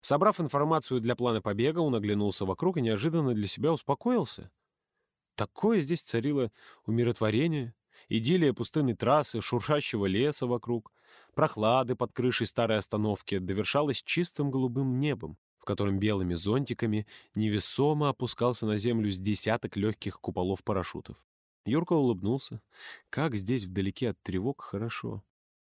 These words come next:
Сел в тень на лавку и в последний раз повторил про себя решённое и утверждённое.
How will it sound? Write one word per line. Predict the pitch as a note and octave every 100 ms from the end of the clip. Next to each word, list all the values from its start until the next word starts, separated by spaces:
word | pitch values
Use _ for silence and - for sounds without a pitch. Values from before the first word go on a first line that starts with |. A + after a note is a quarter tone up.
| -
Сел | - D#3+
в | C3+
тень | C3 A2
на | F#2+
лавку | A2+ D3 G#2
и |
в | -
последний | G2+ - E3+ C#3+
раз | B2+ -
повторил | G2 G2 G#2 C3
про | G2
себя | - F2+ A2+
решённое | F#2+ F2 - C#3+ A#2 F#2+
и |
утверждённое. | F2+ - F#2 E2+ E2 G#2+ A2 G2+ G#2